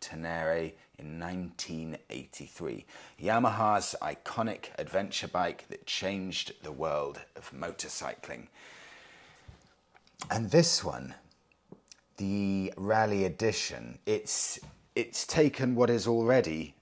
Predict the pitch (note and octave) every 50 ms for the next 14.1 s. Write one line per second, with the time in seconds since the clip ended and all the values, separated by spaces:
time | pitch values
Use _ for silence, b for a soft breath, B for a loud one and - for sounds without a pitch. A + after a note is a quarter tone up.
0 | - - - - - B2 - - G2 F2 G#2+ G2+ F#2 F2+ F#2 F#2 - - F#2 E2
1 | - F#2 F2 D#2+ D#2 - - G#2 G#2 - - - A2+ A#2 B2 A#2 G#2 F#2+ E2+ -
2 | - - G2 F2+ - - - - G#2+ G#2+ G#2+ G2 F#2 E2+ G2 G2 F#2+ F#2+ F2+ -
3 | - - F#2+ F#2+ F#2+ F#2+ E2+ B B B B A2 C3 C3+ C3+ - - - E2 F2
4 | E2 D2+ D2 D2 C#2+ - - - - - B B B B B B B B B B
5 | B B - - - - - - B2 A2+ G#2+ G#2+ G#2 G2 F2+ - - - - -
6 | A#2+ G2+ F2+ D#2+ - - - - - - - - - F#2+ F2+ - - - - -
7 | - G2 F2 - - - - B B B B B B B B A#2 B2+ B2+ - -
8 | G2+ G2 F2+ E2 - - - A#2 A2+ A#2 A#2 A2 G2+ F#2 - - - - A2 -
9 | - - G#2+ G#2 G#2+ A#2 C3 C#3 D3 - - - - - - D#3 D#3 D3+ D#3+ D#3+
10 | D3+ A#2 B2 C3+ B2+ - - - G#2 - - - G2 F#2 F2 - - D2+ C#2+ C2
11 | C2 C2+ - - - - - G#2 F2+ - E2+ E2 - - - - G#2 F#2+ E2 F#2
12 | E2 D#2 - - - - F2+ D#2+ D2+ D2 C2+ C2+ - - D2 D2+ C#2+ D2 D#2 -
13 | - - G#2+ G2 F#2+ F2+ - - E2+ D#2 D2+ - - D2+ - - G2+ E2 C#2 B1+
14 | -